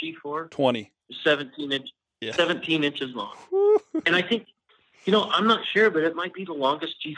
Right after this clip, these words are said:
Speaker 1: four recorded,
Speaker 2: <laughs>
Speaker 1: honest-, maybe there's a longer one, but I, I don't think so.
Speaker 2: Yeah.
Speaker 1: I think
Speaker 2: Oh.
Speaker 1: Popeye might have the longest decoy.
Speaker 2: Well, I'd let you shoot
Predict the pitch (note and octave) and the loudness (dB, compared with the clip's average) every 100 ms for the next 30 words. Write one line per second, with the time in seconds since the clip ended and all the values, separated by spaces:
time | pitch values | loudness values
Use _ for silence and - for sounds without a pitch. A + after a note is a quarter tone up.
0 | - D3 D3+ B2+ - D3 G#2+ - - - | 2 4 6 4 2 2 0 -8 -14 -16
1 | - - C4+ - - _ _ _ - - | -14 -6 -4 -6 -10 _ _ _ -20 -20
2 | - E3+ G#3+ G3 E3+ D3 B2+ A#2+ A#2+ B2 | -2 2 4 4 2 2 0 0 0 -2
3 | B2+ C3 C3+ - B2+ D3 C#3+ - C3+ - | 2 2 2 2 0 0 -4 -8 -14 -12
4 | - - - D#3+ D3 D3+ - _ _ - | -14 -16 -8 -6 -4 -6 -10 _ _ -8
5 | - B2+ A#2 - C3 C3 C#3 B2 B2 B2 | -4 -2 -2 -2 -2 2 2 2 0 -2
6 | C3 B2+ G#2+ - - - - C2 - - | -2 -2 -6 -10 -12 -12 -12 -14 -12 -12
7 | - - - C#3 B2+ B2+ C3 C#3 C#3 A2+ | -12 -12 -2 4 6 6 2 4 4 4
8 | C3 - D3 | 2 -2 -6